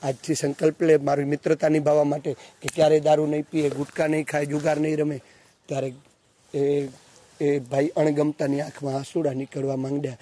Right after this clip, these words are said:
અને એ ગમતાલાલ એને દવાઈ આપી અને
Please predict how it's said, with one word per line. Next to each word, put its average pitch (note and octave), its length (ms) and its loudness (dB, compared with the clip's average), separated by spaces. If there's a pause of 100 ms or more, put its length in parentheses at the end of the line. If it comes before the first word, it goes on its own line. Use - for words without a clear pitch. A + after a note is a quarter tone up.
(220)
અને C#3 280 -4 (340)
એ C#3+ 100 2
ગમતાલાલ C#3+ 640 0
એને C3 220 -4
દવાઈ C#3 340 2
આપી C#3 380 -2 (260)
અને C#3 220 -4